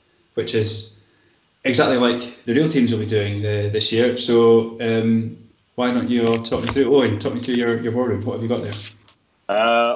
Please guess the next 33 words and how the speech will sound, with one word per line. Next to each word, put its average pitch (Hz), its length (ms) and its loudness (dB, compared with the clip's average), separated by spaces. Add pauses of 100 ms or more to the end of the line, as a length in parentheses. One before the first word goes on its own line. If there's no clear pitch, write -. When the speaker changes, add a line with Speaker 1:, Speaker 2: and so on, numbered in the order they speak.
Speaker 2:
well, 139 340 0
I've 107 120 -10
got 135 120 -2
my, 120 100 2
obviously 113 580 -4
my 110 180 -6
Chiefs, - 640 -14
uh, 110 320 -4 (600)
flag 123 380 2
on 123 100 0
the 120 60 2
wall. 131 420 2 (120)
Um, 101 340 -2
I've 98 120 -4
got 123 120 -4
myself 104 300 -4
a - 20 -8
mojito 110 400 -2
as 98 100 -4
well, 104 340 -2 (100)
uh, 95 220 -4
which - 180 -20
my 95 100 -2
lovely 92 420 -4
university 98 480 -2
housemate 92 380 -2
made 95 220 -2
me. 95 160 -4 (280)
Uh, 110 40 -12
Speaker 1:
Lovely 107 220 2
Speaker 2:
my 117 100 4
Speaker 1:
touch. 117 80 4
Speaker 2:
mock-hito 107 760 -4